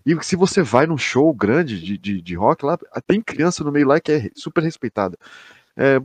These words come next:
o, o pessoal não tem essa cultura e exige esse, é, esse compromisso dos outros porque eles não querem trabalhar. Porque pessoas vão se machucar, lógico que vão. É,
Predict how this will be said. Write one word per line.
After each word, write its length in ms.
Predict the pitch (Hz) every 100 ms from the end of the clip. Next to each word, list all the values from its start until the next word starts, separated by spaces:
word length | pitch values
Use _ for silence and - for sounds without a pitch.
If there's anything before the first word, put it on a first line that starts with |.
| -
o, 140 | 120 127
o 360 | 123 - - -
pessoal 200 | - 180
não 80 |
tem 120 | 170 165
essa 200 | 143 147
cultura 640 | - 98 143 185 127 85
e 60 |
exige 680 | 120 151 104 117 175 139 92 - - -
esse, 380 | 107 107 117 98
é, 380 | 92 90 87 76
esse 220 | 98 -
compromisso 560 | - 131 123 113 120 110
dos 220 | 104 92
outros 180 | 156 -
porque 240 | 135 -
eles 140 | 160
não 120 | 147 175
querem 200 | 165 165
trabalhar. 480 | 165 170 165 117 - - - -
Porque 180 | 165 180
pessoas 320 | - - 180
vão 120 | 180
se 100 | -
machucar, 380 | 165 170 - 190 -
lógico 280 | 117 185 -
que 40 |
vão. 260 | 135 143 117 _ _ _ _ _ _ _ -
É, 120 | 71